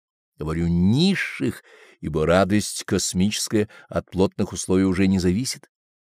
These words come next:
Так, если, подобно елке, которая одинаково зимой и летом, научим сохранить равновесие духа при качании и смене полюсов явлений земных, то познаем сущность нирваны,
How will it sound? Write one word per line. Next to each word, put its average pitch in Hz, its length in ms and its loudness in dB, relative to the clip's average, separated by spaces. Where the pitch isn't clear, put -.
Так, 151 320 0
если, 160 400 2
подобно 151 520 0
елке, 143 800 0
которая 90 320 2
одинаково 98 500 2
зимой 98 420 4
и - 20 4
летом, 113 360 2
научим 113 480 4
сохранить 113 580 2
равновесие 110 640 4
духа 113 400 -2
при 113 200 4
качании 113 600 4
и - 20 0
смене 107 380 4
полюсов 98 520 2
явлений 98 460 2
земных, 92 420 0
то 107 160 4
познаем 92 520 2
сущность - 800 -4
нирваны, 95 500 -4